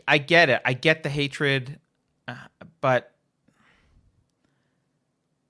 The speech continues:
it's not easy to do what he did. Like, you, like, it's not easy. It's not just like,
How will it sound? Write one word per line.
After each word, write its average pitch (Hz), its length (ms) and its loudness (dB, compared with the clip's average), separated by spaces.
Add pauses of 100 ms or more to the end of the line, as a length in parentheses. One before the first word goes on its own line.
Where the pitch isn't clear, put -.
(840)
it's 151 220 -8
not 160 320 2
easy 139 360 -4
to 104 100 -14
do 113 180 -4
what 98 100 -4
he 110 100 -12
did. 95 240 -4
Like, 92 160 -12
you, 107 100 -16 (320)
like, 110 260 -10 (340)
it's 139 240 -8
not 156 340 2
easy. 123 400 -6
It's - 160 -12
not 165 400 -2
just 143 280 -6
like, 135 240 -2